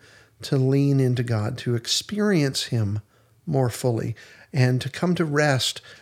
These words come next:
really rest in his love for us, to, to relate to God not just as a, as a distant king who we've read a book about, right? And I, and I think for a lot of people, that's who God is. It's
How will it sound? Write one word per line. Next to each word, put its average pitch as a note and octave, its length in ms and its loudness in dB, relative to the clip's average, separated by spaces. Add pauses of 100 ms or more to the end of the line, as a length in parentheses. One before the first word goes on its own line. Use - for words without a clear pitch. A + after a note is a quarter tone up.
(120)
really G3+ 440 2
rest E3 720 0 (1040)
in C#3+ 180 0
his B2+ 240 -2
love B2 240 0
for - 260 -8
us, G#2+ 160 -10
to, B2 300 -2 (320)
to D#3 120 -2
relate D3+ 500 2
to - 220 -6
God C#3 360 2
not C#3+ 260 -2
just E3 220 -2
as C3+ 140 0
a, B2 140 0 (280)
as B2+ 140 -2
a B2 60 0
distant D3 680 0
king D#3+ 400 2
who C3 240 2
we've C3 280 0
read C3+ 280 2
a B2+ 60 0
book D3 240 0
about, G#2 440 -2 (920)
right? A2 460 -4
And B2 140 -2
I, C3 60 0
and C3 200 -2
I B2 40 -2
think C3+ 200 -6
for - 160 -4
a A#2 40 -2
lot F3+ 180 0
of - 80 -8
people, C#3 260 -4
that's C#3 240 -4
who D3 100 -8
God C#3+ 280 -4
is. D#3 280 -4
It's - 260 -6